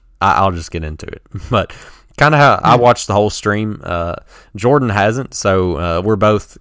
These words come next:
Speaker 1: kinda big into Seven Days somewhat. So, uh, we're just gonna kinda bounce, bounce these, uh, talking points off each other and see where that goes.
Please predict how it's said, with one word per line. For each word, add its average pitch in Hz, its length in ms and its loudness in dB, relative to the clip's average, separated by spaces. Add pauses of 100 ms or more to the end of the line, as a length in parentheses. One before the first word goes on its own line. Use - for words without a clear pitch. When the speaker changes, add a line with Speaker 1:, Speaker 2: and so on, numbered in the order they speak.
Speaker 1:
kinda 107 200 -4
big 98 200 -4
into 92 160 -8
Seven 110 320 -4
Days 107 240 -8
somewhat. 110 480 -6
So, 87 340 -6
uh, 85 200 -4 (140)
we're 113 120 -6
just 127 160 -12
gonna 135 240 -4
kinda 117 260 -4
bounce, 95 480 -4
bounce 104 360 -2
these, 95 300 -4
uh, 90 180 -2
talking 92 380 -2
points 85 240 -12
off 82 160 -8
each - 140 -18
other 87 140 -8
and 85 100 -12
see 87 100 -10
where 87 120 -6
that 87 180 -12
goes. 95 340 -8